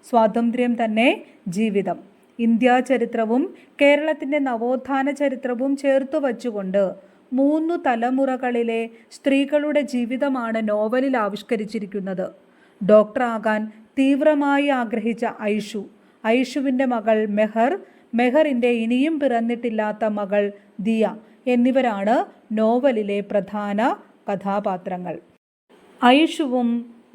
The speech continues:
മെഹറിനും ദിയയും ഏകാന്തമായൊരു സാങ്കല്പിക ദ്വീപിൽ വച്ച് സംഗമിക്കുന്നിടത്തു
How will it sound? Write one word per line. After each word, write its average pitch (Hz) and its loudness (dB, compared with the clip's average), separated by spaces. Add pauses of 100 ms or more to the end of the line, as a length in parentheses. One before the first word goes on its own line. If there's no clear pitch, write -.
മെഹറിനും 240 2 (440)
ദിയയും 240 4 (440)
ഏകാന്തമായൊരു 277 0 (100)
സാങ്കല്പിക 285 0 (120)
ദ്വീപിൽ 240 -4
വച്ച് 214 -2 (460)
സംഗമിക്കുന്നിടത്തു 277 0